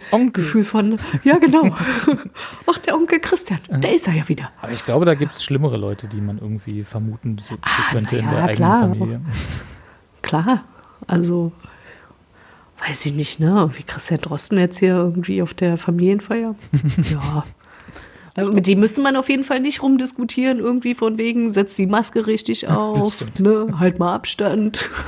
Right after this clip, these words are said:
Speaker 2: <laughs>
Speaker 1: Ja. Aber mit Christian Drosten würde ich auch ein Bier trinken, glaube ich. Also der, der klingt, als würde man mit ihm Spaß haben können.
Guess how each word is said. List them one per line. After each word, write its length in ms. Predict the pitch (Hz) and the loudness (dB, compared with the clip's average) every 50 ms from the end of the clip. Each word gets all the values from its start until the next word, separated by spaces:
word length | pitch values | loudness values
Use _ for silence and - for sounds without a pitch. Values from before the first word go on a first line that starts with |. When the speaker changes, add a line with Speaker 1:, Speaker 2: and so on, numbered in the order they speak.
| - - | -4 0
Speaker 2:
<laughs> 100 | - 247 - 330 311 254 - - 339 | 0 2 2 2 2 0 0 -2 -4
Speaker 1:
Ja. 100 | - 131 - 339 339 - - 339 349 - - 330 - - - _ - - - | -2 -2 -4 -4 -4 -4 -6 -6 -6 -4 -6 -8 -8 -8 -14 _ -20 -12 -4
Aber 100 | - 143 | -2 0
mit 100 | 202 196 | 0 0
Christian 240 | - 202 - 262 214 | 0 0 0 0 2
Drosten 260 | 170 196 - - 277 | 0 0 0 0 0
würde 120 | 262 208 | 0 0
ich 60 | - 160 | 2 4
auch 40 | 185 | 4
ein 120 | 180 147 | 4 4
Bier 140 | 156 151 147 | 4 2 0
trinken, 340 | - - 120 110 110 107 104 | 0 -2 -8 -8 -8 -10 -12
glaube 260 | 104 104 110 110 110 | -12 -12 -10 -10 -10
ich. 80 | 95 98 | -10 -8
Also 180 | 98 95 110 104 | -8 -8 -8 -8
der, 380 | - 123 120 113 113 117 110 104 107 - - - - - - - - - | -6 -6 -6 -4 -2 -4 -4 -4 -8 -12 -20 -20 -20 -20 -20 -12 -4 -2
der 120 | 127 117 | -2 -2
klingt, 520 | - - - 131 131 131 - - - - | -2 -2 -4 -2 -2 -4 -4 -8 -10 -6
als 300 | 139 123 110 - - - | -6 -6 -6 -6 -8 -6
würde 140 | 127 120 117 | -4 -2 -2
man 220 | 120 117 113 117 117 | 0 0 0 0 -2
mit 100 | 113 - - | -2 -4 -8
ihm 60 | - | -10
Spaß 320 | - - - 113 104 - 107 | -10 -8 -6 -6 -6 -6 -6
haben 200 | 104 104 101 - | -6 -6 -6 -6
können. 220 | - 107 101 98 | -6 -8 -8 -8